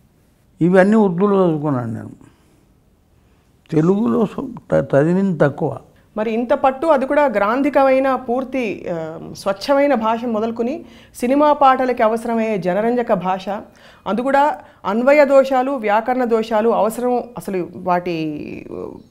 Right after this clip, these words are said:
Speaker 2: ప్రస్తావన కూడా రాకుండా రాసిన ఘనత మీది మాత్రమే అంటుంటారు.
Speaker 1: అది నిజమేనేమో, నేను చెప్పలేను, నా నోట రాదు అది.
Speaker 2: సినిమా పాట అనేది స్-, పది మందికి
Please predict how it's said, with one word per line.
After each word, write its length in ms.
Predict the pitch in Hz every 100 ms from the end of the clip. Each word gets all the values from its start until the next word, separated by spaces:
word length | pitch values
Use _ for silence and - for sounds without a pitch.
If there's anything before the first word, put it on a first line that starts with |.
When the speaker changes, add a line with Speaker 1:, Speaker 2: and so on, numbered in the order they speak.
| _
Speaker 2:
ప్రస్తావన 420 | 190 185 254 254 262
కూడా 280 | 247 240 -
రాకుండా 580 | 170 - 240 226 202 202 - - _ -
రాసిన 320 | 180 208 240
ఘనత 300 | 202 180 208
మీది 240 | 208 196 214
మాత్రమే 440 | 196 180 175 165 - - - _ _ _ -
అంటుంటారు. 460 | 175 175 165 - - - _ _ _ -
Speaker 1:
అది 120 | 131
నిజమేనేమో, 800 | 131 127 147 170 180 180 175 180 - 147
నేను 300 | 151 147 156
చెప్పలేను, 460 | 147 135 147 147 135
నా 200 | 127 131
నోట 240 | 135 139
రాదు 360 | 143 131 139 131
అది. 220 | 120 - - - _ -
Speaker 2:
సినిమా 260 | 262 302
పాట 260 | 311 285 277
అనేది 460 | 277 269 277 285 -
స్-, 100 | - _ _ _ _ _ _ _ _
పది 140 | 208 247
మందికి 540 | 269 269 262 277 254